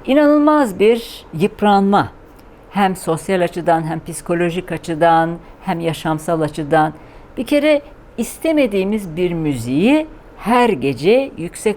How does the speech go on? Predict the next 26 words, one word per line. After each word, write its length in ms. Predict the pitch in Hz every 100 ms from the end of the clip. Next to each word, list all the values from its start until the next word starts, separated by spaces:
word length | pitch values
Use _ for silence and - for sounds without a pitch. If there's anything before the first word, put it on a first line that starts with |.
| 170
volümlü 360 | 151 139 139
olarak 460 | 127 135 214 233 -
dinlemek 400 | 180 170 156 151
zorunda 380 | 139 113 117 -
kalıyoruz. 680 | - - - - - - - - - - - - - -
İkincisi, 760 | - 277 262 262 247 294 311 359 - - - - - - -
pencere 540 | - 262 269 254 269 277
açamıyoruz. 840 | - 202 240 254 208 151 151 262 - - - - - -
Çünkü 260 | 226 220
pencere 500 | 220 208 208 214 202
açtığımız 540 | - - - 214 208 185
anda 220 | 175 175 -
o 120 | 160
müzik, 440 | 160 160 156 214 -
o 100 | 160
insan 500 | 147 147 175 165 170
gürültüsü, 560 | 165 156 151 147 -
araba 400 | - 147 147 151
kornaları, 600 | - 156 151 147 143 147
motorlar, 720 | 143 127 117 147 151 151 151 - - - -
ayrıca 260 | 156 139
bir 80 | 147
de 60 | 147
motorlu 640 | 147 139 156 151 156 139 110
gruplar 440 | 135 - 233 285
var. 360 | 247 135 165